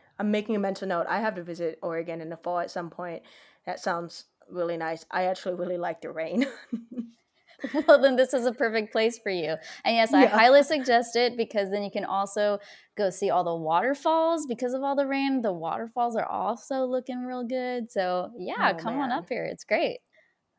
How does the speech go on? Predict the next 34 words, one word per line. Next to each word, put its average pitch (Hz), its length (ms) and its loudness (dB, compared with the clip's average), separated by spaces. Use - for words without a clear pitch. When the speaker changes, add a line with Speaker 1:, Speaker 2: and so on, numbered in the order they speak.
Speaker 1:
Awesome. 214 380 2
I 226 120 -2
might 440 220 0
take 370 180 -6
you 381 120 0
up 370 140 -4
on 339 100 -2
that 330 140 0
offer 226 320 0
someday. 180 560 0
<laughs> 208 560 -2
Anyway, 254 380 6
so 247 340 4
I'm 262 140 4
really 440 240 4
excited 226 460 2
to 190 100 2
have 190 300 0
you 190 180 -4
on 180 140 -6
the 165 100 -6
show 208 360 0
tonight 170 480 -4
because 170 500 -4
I 214 80 4
really 330 260 4
wanted 254 300 4
to - 100 -16
tackle 196 400 0
a 180 80 2
topic 180 640 -2
that 175 340 0
I 190 100 4
think 185 600 0